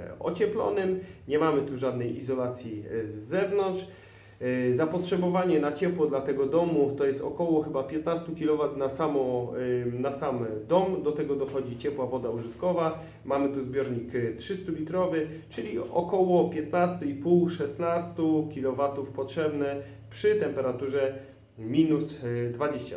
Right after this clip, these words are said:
Tak to pokrótce, e, wygląda, dlatego zastosowaliśmy tak mocną, e, pompę. Pompa Tikap, czyli dwanaście kilowat do minus dwudziestu bez straty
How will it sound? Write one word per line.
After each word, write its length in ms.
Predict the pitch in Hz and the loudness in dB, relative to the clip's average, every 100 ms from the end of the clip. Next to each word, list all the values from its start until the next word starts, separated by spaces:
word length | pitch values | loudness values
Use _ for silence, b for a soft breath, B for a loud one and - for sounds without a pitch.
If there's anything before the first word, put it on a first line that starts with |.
| - | -2
Tak 200 | 180 185 | 0 0
to 60 | |
pokrótce, 540 | 175 - 156 151 135 123 | -2 -4 -8 -6 -2 0
e, 60 | 123 120 117 110 | -2 -6 -8 -6
wygląda, 560 | 131 180 190 180 175 175 B - | -4 0 0 2 0 -2 B -2
dlatego 400 | 151 160 185 160 | 0 2 2 2
zastosowaliśmy 720 | 156 - - 139 135 139 127 | 0 -4 -6 -4 -2 -2 -2
tak 420 | 143 170 175 - | 0 -2 -2 -4
mocną, 580 | 127 135 - 143 135 131 | -2 -2 -2 -2 -2 -2
e, 460 | - - - - 120 123 123 123 123 123 - | -6 -14 -18 -8 -4 0 0 0 -2 -2 4
pompę. 440 | 156 131 107 90 - - | 4 4 -2 -8 -12 -2
Pompa 540 | 185 185 180 127 104 - | 2 2 2 -2 -4 -8
Tikap, 500 | 196 180 180 - - | -6 0 2 0 -4
czyli 460 | - 131 127 117 - 123 | -8 -4 -2 -4 -8 -4
dwanaście 500 | 147 190 196 - 175 | 0 2 0 -2 -4
kilowat 640 | 175 170 160 156 156 - - | -2 0 2 2 0 -4 -6
do 360 | 120 170 175 151 | 2 4 4 2
minus 280 | 151 143 123 | 0 0 -2
dwudziestu 680 | 127 135 147 147 147 143 B B B | -4 -4 -4 -4 -2 -2 B B B
bez 440 | 117 190 - - - | 4 4 4 -4 -4
straty 560 | 131 135 135 139 131 | 2 2 4 2 2